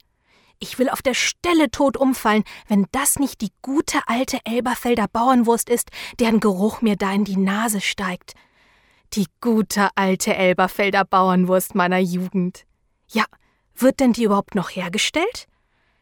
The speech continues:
Nach dem guten alten Elberfelder Bauernwurstrezept? Wunderbar, einfach wunderbar, dass ich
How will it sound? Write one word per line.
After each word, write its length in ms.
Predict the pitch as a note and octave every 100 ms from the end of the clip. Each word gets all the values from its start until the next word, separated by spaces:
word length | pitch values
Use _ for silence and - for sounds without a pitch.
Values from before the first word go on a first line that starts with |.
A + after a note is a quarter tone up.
| _ -
Nach 140 | G#3+ -
dem 200 | G3 F#3+
guten 380 | G3+ A#3+ G#3+ -
alten 340 | F#3+ A#3+ A#3+
Elberfelder 640 | A3 G#3 A#3 - G#3+ G3+ F#3
Bauernwurstrezept? 1200 | - E3+ A#3 B3 C4 - C4 - C#4 D4 _ _ _ _ _ _ _ _ -
Wunderbar, 1080 | F3 F3 F3+ F3+ E3+ E3+ E3 F3 E3 - C4+ _ - -
einfach 480 | A3+ G#3+ A3+ - B3 -
wunderbar, 1000 | G#3+ C#4 C#4+ D#4 G#3+ G3 G3+ F#3 - E4+ - - - - _ _ _
dass 240 | A3 - -
ich 160 | A#3